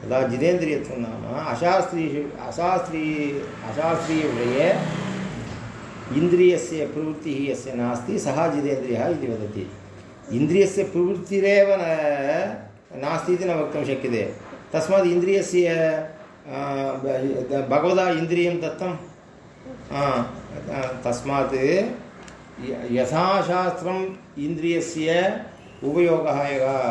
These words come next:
करोति, स एव जितेन्द्रियः इति वदति। तम्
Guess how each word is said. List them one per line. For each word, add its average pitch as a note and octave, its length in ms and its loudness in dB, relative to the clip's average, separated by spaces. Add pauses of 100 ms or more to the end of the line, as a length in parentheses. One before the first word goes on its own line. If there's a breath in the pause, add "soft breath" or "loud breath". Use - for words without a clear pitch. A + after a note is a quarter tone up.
(140)
करोति, C3 520 0
स D#3 100 -2
एव F3 320 2 (480)
जितेन्द्रियः D#3 600 0
इति B2+ 180 -2
वदति। A2 640 -4 (760)
तम् F#3+ 380 4